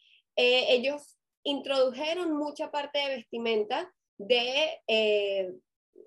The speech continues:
de varias culturas, ¿no? Pero ellos las empezaron a, a, como que a incorporar en las suyas y a reformar dependiendo de las cosas que necesitaban.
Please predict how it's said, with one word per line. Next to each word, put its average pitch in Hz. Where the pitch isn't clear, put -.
de 214
varias 240
culturas, 202
¿no? 247
Pero 302
ellos 277
las 269
empezaron 220
a, 226
a, 190
como 190
que 190
a 208
incorporar 208
en 233
las 220
suyas 302
y 214
a 202
reformar 269
dependiendo 220
de 233
las 220
cosas 196
que 208
necesitaban. 185